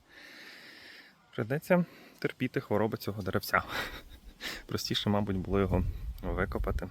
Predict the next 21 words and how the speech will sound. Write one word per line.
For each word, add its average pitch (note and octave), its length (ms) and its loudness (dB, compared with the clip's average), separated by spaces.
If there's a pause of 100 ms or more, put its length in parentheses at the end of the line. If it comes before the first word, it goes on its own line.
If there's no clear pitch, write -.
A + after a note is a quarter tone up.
(720)
викинути F2+ 760 0
і E2+ 60 0
посадити, F2 680 -2 (240)
можливо, E2+ 480 0 (240)
такий - 340 -4
же E2 120 -6
платан. - 560 -4 (960)
Ось. - 380 -10
Ну, A3 160 -2
насправді G#2+ 400 0
ми F#2 120 0
тут F2+ 120 -4
взагалі F#2+ 280 -2
нічого F2 220 -2
не F#2 80 0
планували F#2+ 480 4 (400)
садити. D3 480 -4 (680)
Хотіли G2 360 -4
просто - 340 -4
такий - 280 -12
простір. - 440 -2